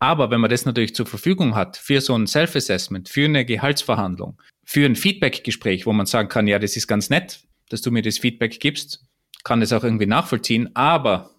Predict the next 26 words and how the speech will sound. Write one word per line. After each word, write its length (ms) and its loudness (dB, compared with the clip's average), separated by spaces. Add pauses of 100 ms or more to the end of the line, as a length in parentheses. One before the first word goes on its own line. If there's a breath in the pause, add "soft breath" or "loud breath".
(160)
es 120 -10
gab 180 0
ja 80 4
dieses 300 0
Projekt 380 -2
und 140 -4
dieses 260 0
Projekt 320 -2
und 120 -4
da 360 0 (180)
hat 220 -4
es 100 -2
sehr 140 0
wohl 160 4
gut 180 -2
funktioniert. 600 -4
Hast 160 -2
du 40 -2
das 220 -2
noch 160 -2
am 80 -2
Schirm 300 2
zum 120 -10
Beispiel? 380 -6
Also 180 -4
es 160 -4